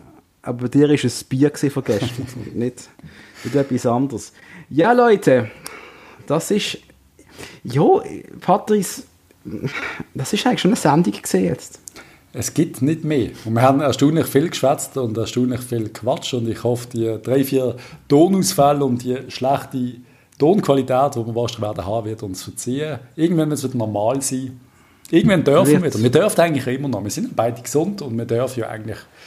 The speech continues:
Speaker 2: wir können ja sozial distanziert trotzdem eine Sendung bei mir machen. Hast du jetzt auch ein
Speaker 1: Aber du
Speaker 2: Mikrofon?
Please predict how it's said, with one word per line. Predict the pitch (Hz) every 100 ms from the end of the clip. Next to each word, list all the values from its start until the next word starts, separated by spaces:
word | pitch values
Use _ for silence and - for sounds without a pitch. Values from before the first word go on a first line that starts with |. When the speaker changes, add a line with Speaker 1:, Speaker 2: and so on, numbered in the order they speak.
| - -
Speaker 2:
wir | 110
können | 151 190
ja | 202
sozial | - 117 123 123 147 135
distanziert | 123 123 110 107 117 123 -
trotzdem | 120 120 110 104
eine |
Sendung | 120 117 117 113
bei | 113
mir | 117 120
machen. | 117 110 113 - - - - - - - _ - -
Hast | 175
du | 190
jetzt | 175
auch |
ein | 196
Speaker 1:
Aber | 196
du | -
Speaker 2:
Mikrofon? | 147 156 101